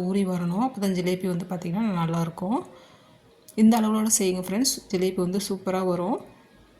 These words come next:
நல்லா ஒரு பதினஞ்சு நிமிஷம் ஊறினதுக்கப்புறம் நம்ம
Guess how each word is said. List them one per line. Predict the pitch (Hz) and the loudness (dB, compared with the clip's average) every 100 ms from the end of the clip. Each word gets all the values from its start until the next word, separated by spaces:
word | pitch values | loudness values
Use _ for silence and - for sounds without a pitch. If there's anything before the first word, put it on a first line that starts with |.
| - - - - - _ _ - _ _ - - - - - - - - - - - - - - - - - - - | -20 -20 -20 -20 -20 _ _ -20 _ _ -20 -20 -20 -20 -20 -20 -20 -20 -20 -20 -20 -20 -20 -20 -20 -20 -20 -20 -6
நல்லா | 208 202 | -2 0
ஒரு | 190 | 0
பதினஞ்சு | 185 190 196 | 0 2 2
நிமிஷம் | 185 - 220 185 | 0 -2 -2 -2
ஊறினதுக்கப்புறம் | 196 190 175 165 190 277 - - - - | -2 0 -2 -4 -2 -4 -4 -14 -20 -4
நம்ம | 180 | -2